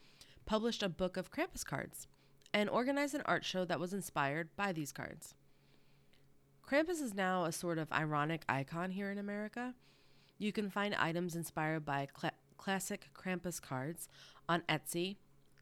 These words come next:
Support small business, y'all. But if you don't have time to send cards, you can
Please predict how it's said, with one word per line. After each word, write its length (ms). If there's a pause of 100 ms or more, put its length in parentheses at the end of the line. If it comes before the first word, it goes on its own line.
Support 440
small 200
business, 500
y'all. 380 (1500)
But 220
if 140
you 100
don't 200
have 140
time 260
to 100
send 280
cards, 600 (840)
you 120
can 260